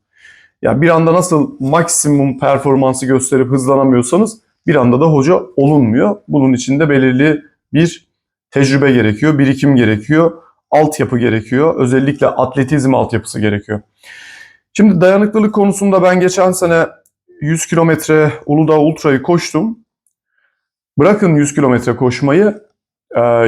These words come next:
yirmi bir kilometre yarım maratonlar koştuktan sonra ben beş K'ya ve on K'ya geri dönüş yapmıştım ilk koşuya başladığımda. Çünkü bana zor gelmişti. Yani uzun mesafe zor gelmişti.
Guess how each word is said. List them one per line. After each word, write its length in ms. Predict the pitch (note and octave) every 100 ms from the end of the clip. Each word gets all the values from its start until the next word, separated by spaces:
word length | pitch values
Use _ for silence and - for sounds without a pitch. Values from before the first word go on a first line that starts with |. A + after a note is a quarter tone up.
| A2+ A2+ C3
yirmi 400 | A#2+ C#3 E3 F3+
bir 160 | A#3+ A3+
kilometre 420 | F#3+ E3 D#3 D3
yarım 200 | D3+ E3+
maratonlar 560 | F3 F3 F3 F3 E3
koştuktan 560 | D#3 D#3 - E3+ F#3 F#3
sonra 380 | F3+ D#3+ F#3 D#3+
ben 260 | F#3+ F3+
beş 260 | D3+ F#3+ -
K'ya 340 | E3+ D#3+ F3+
ve 60 | G3
on 260 | F3 G3 F3+
K'ya 260 | E3 D3+
geri 280 | D3 D3 C#3+
dönüş 280 | C3+ C3 B2
yapmıştım 480 | G#2 - G#2 - A#2
ilk 200 | F#3+ F#3
koşuya 340 | D3+ C#3+ C3+
başladığımda. 600 | A#2+ G#2+ A2+ G#2+ G#2+ G#2 - _ _ - - _
Çünkü 220 | A#3+ G3+
bana 180 | G3+ G#3
zor 200 | F#3+ F#3+
gelmişti. 500 | D3 G#2+ G2+ - G#2
Yani 300 | A#2 C3 B2+
uzun 260 | C#3+ C3+ G3
mesafe 460 | E3+ E3+ D#3+ E3+
zor 240 | D#3 D#3 C#3
gelmişti. 560 | A#2 G2 G2+ - F#3